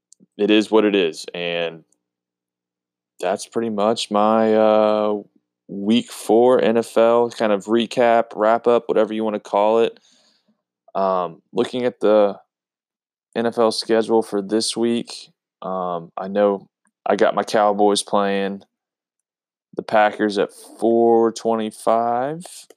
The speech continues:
Um, looking at the schedule, Seahawks, Rams Thursday night will be a good game. Like I said, Falcons and Texans. That's gonna be Dan Quinn coaching for his job.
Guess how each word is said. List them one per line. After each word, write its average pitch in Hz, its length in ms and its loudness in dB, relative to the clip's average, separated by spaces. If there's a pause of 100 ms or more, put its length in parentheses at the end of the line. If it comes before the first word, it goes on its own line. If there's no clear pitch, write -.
(140)
Um, 90 600 -6 (840)
looking 101 180 -2
at - 120 -6
the - 40 -12
schedule, 101 420 2
Seahawks, 123 560 0
Rams 117 280 0
Thursday 113 320 2
night 110 120 2
will 101 100 0
be 107 120 2
a 107 80 0
good 98 200 -4
game. 104 280 -2
Like 104 180 -4
I 101 40 2
said, 92 240 -2
Falcons 104 420 0
and 101 100 -10
Texans. 104 720 -4 (1300)
That's 110 300 0
gonna 107 160 0
be 104 240 -2 (180)
Dan 104 280 0
Quinn 101 260 -4
coaching 98 340 -2
for 95 180 -2
his 92 140 -6
job. 101 420 0